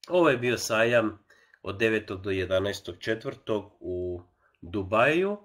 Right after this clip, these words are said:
Znamo da su tu, e, i potpisali taj ugovor za, e, jedanaestu fazu, znači tu su investitori otkupili fazu. Evo, bili su i naši članovi upravnog odbora tamo.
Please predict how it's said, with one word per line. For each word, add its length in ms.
Znamo 460
da 600
su 460
tu, 360
e, 340
i 140
potpisali 680
taj 180
ugovor 480
za, 540
e, 80
jedanaestu 680
fazu, 680
znači 560
tu 160
su 180
investitori 840
otkupili 840
fazu. 520
Evo, 160
bili 300
su 260
i 80
naši 400
članovi 480
upravnog 540
odbora 540
tamo. 440